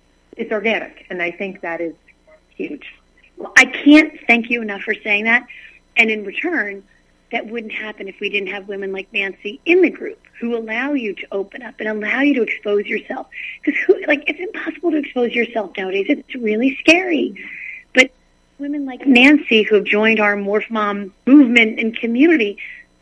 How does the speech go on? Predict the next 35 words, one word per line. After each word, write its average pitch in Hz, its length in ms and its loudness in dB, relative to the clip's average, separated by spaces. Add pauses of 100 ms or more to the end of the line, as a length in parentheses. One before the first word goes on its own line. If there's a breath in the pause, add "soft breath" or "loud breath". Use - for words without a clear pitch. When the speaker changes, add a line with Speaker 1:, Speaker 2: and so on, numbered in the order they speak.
(320)
Speaker 2:
give 302 220 4
you 330 200 4
that 220 280 -6
strength 202 280 -8
and 226 180 -10
give 262 180 -4
you 285 200 2
that 233 240 0 (100)
support. 202 580 -6
And 208 260 -6 (380 loud breath)
I'm 233 180 2
forever 226 300 -4
grateful 202 520 -2
for 214 180 -10
Nancy 202 440 -6
and 202 80 0
every 247 220 2
Morph 202 260 -12
Mom - 140 -16
out 208 200 -12
there 226 160 -10
who 208 200 -6
has 190 120 -4 (240)
helped 214 300 -8
us 214 120 -6 (120)
all 214 220 -8
these 196 260 -12
years 233 240 -2
to - 80 -18
help - 260 -10
others, - 300 -8 (580 loud breath)
continue 226 400 0
in 202 80 -2
that 202 160 -6
pursuit. - 440 -2